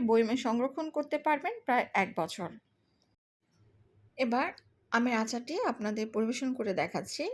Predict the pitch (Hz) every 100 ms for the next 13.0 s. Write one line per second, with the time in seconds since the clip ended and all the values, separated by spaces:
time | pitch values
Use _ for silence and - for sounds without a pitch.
0 | - _ 208 247 247 339 302 294 - -
1 | - 214 202 190 214 214 - - 185 196
2 | 202 214 202 208 226 214 196 190 202 -
3 | 359 320 202 - 220 208 202 - 233 233
4 | 262 285 277 262 320 - 214 208 - 247
5 | 240 269 - _ - - - - - _
6 | - 254 226 226 240 208 - 208 - -
7 | _ _ _ _ _ _ _ _ _ _
8 | _ _ - 247 269 302 254 294 453 -
9 | - 254 349 349 339 339 330 330 370 -
10 | 226 240 - - 190 220 277 285 294 220
11 | 214 185 180 208 302 - _ - - -
12 | - _ _ _ - 214 285 349 370